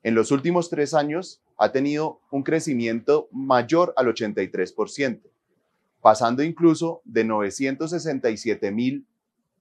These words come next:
liquidaciones en el año dos mil dieciocho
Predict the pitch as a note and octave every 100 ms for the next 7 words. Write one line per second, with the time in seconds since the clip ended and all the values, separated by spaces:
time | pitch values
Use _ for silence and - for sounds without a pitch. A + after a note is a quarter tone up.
0 | _ - C#3+ C3+ C3+ G#2+ - C#3 C#3 D3
1 | E3+ - _ _ - G#2+ G#2+ A2 C3+ C#3+
2 | A2+ A2 C3 C3+ D#3+ D#3 F3+ F#3